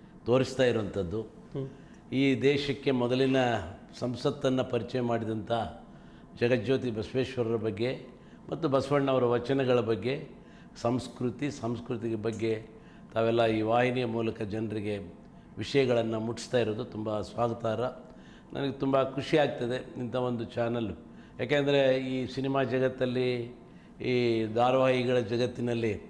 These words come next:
Speaker 1: ಆ, ನೋಡುಗರ ಸಂಖ್ಯೆ ಕಡಿಮೆ ಅಂತೇಳಿ ನಾವು ಅನ್ಕೋಬೋದು. ಆದರೆ ತನ್ನದೇ ಆದಂಥ ವ್ಯಕ್ತಿತ್ವವನ್ನು ಹೊಂದಿದಂಥ, ತನ್ನದೇ ಆದಂಥ ಚಾರಿತ್ರ್ಯವನ್ನು ಹೊಂದಿದಂಥ ಭಾಳಷ್ಟು ಜನರಿದ್ದಾರೆ.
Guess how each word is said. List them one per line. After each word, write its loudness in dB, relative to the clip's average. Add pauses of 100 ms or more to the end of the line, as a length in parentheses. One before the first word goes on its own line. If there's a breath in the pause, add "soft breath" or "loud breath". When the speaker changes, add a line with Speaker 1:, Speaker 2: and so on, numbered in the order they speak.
(460 loud breath)
Speaker 1:
ಆ, 2
ನೋಡುಗರ 4
ಸಂಖ್ಯೆ -2
ಕಡಿಮೆ 2
ಅಂತೇಳಿ 0
ನಾವು 2
ಅನ್ಕೋಬೋದು. -2
ಆದರೆ 2 (460 loud breath)
ತನ್ನದೇ 4
ಆದಂಥ 4
ವ್ಯಕ್ತಿತ್ವವನ್ನು 2
ಹೊಂದಿದಂಥ, -2
ತನ್ನದೇ 0
ಆದಂಥ 0
ಚಾರಿತ್ರ್ಯವನ್ನು -2
ಹೊಂದಿದಂಥ -4
ಭಾಳಷ್ಟು 0
ಜನರಿದ್ದಾರೆ. -2